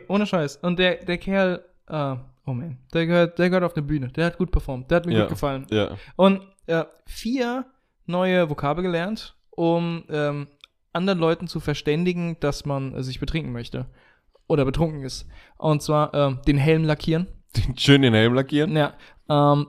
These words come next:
Speaker 1: die Rüstung verbeulen, was ich
Speaker 2: Was?
Speaker 1: unglaublich finde.
Speaker 2: Ich versteh's aber nicht.
Speaker 1: Die Rüstung
Speaker 2: Den, den,
Speaker 1: verbeulen.
Speaker 2: den finde ich, ach so, aber du hast es, glaub ich, ich mein, ich mein, das ist ja alles Blödsinn, aber die Interpretationen dahinter sind natürlich
Speaker 1: Ey, keine
Speaker 2: magisch.
Speaker 1: Ahnung. Ich, ich, ich würd sagen,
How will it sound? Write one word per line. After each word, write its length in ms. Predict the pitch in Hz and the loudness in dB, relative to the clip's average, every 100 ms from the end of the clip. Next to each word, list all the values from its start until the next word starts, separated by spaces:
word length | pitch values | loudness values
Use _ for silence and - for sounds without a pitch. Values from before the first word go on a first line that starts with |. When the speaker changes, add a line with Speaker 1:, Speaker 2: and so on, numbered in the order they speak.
| - | 2
Speaker 1:
die 80 | 160 | 4
Rüstung 380 | 151 170 185 160 | 4 4 2 0
verbeulen, 540 | 143 131 131 135 147 - | 0 -2 -2 -2 -6 -4
was 220 | 147 151 | 2 2
ich 320 | 165 131 - - | 0 -6 -8 -6
Speaker 2:
Was? 260 | 147 - - | -6 -4 4
Speaker 1:
unglaublich 560 | 202 190 139 147 143 | 6 6 2 -4 -10
finde. 180 | 147 139 | -10 2
Speaker 2:
Ich 160 | 151 - | 4 6
versteh's 380 | 180 - 139 123 | 4 4 2 2
aber 160 | 101 92 | 2 0
nicht. 200 | 95 180 | 0 2
Speaker 1:
Die 80 | |
Rüstung 280 | 170 196 131 | 2 4 4
Speaker 2:
Den, 60 | 190 | 4
den, 60 | 196 | 4
Speaker 1:
verbeulen. 240 | 175 143 135 | 4 2 2
Speaker 2:
den 200 | 127 127 | 0 -2
finde 160 | 127 110 | -8 -10
ich, 100 | - - - | -14 -16 -8
ach 80 | 139 | -4
so, 240 | 165 127 | 2 4
aber 160 | 117 117 | 4 6
du 100 | 127 | 4
hast 120 | 127 | 2
es, 100 | 104 | 0
glaub 180 | 117 107 | 2 4
ich, 140 | - - - | 2 -12 -8
ich 140 | 107 | -4
mein, 220 | 113 104 95 _ _ | 0 0 -2 _ _
ich 100 | - | -6
mein, 240 | 101 98 | -4 -4
das 140 | 98 98 | -6 -8
ist 120 | 98 | -2
ja 120 | 101 | 0
alles 180 | 90 98 | 0 -2
Blödsinn, 380 | - 113 101 87 | -2 -2 -2 -4
aber 320 | 90 90 - _ _ _ _ - | -2 -4 -4 _ _ _ _ -6
die 80 | 107 | -2
Interpretationen 720 | 107 - 95 95 - 117 104 | -2 -2 -2 -4 -4 -4 -2
dahinter 320 | 87 87 92 | -4 -4 -4
sind 240 | 90 92 90 | -4 -6 -6
natürlich 460 | 92 95 87 - | -8 -8 -8 -4
Speaker 1:
Ey, 180 | 156 156 | -2 -2
keine 100 | 101 | 0
Speaker 2:
magisch. 280 | 104 110 147 | 2 2 0
Speaker 1:
Ahnung. 140 | 151 143 | -4 -4
Ich, 160 | 170 185 | -8 -8
ich, 160 | 190 - | -10 -10
ich 140 | 185 | -4
würd 120 | 190 | -4
sagen, 300 | 190 165 165 | 0 -2 -4